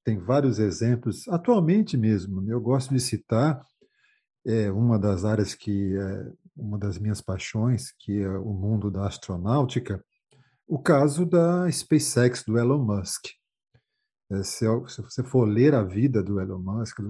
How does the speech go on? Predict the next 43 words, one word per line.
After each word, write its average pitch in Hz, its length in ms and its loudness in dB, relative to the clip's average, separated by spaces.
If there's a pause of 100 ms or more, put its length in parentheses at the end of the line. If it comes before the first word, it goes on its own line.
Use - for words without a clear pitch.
(160)
como 285 180 -2
ele 180 80 -2
começou 131 640 2
e 101 60 0
tudo, 135 420 4
e 107 40 2
o 104 40 -2
que - 100 -4
ele 113 120 0
fez 170 260 -2
com 127 160 -2
essa 131 360 2
empresa, 113 640 4 (720)
é 233 140 4
desafiar 143 520 4
limite 120 400 2
o - 60 -2
tempo - 380 -2
todo, 90 300 -8 (100)
pra 104 100 -4
tentar 101 360 -4
che-, - 280 -10
a 101 80 -10
chegar 98 540 -6 (160)
ao 123 280 4
que - 120 4
eles 170 160 0
têm 156 180 4
hoje, 98 340 2
e 143 100 2
que - 140 -4
ainda 185 380 4 (640)
tem, 156 440 6 (280)
já 131 160 6
estabeleceu 131 640 4
novos 143 440 4
desafios 139 600 4
de 127 40 2
limites 113 380 2
ainda 143 260 6
muito 131 340 4
mais 139 240 4
ambiciosos. 92 720 -2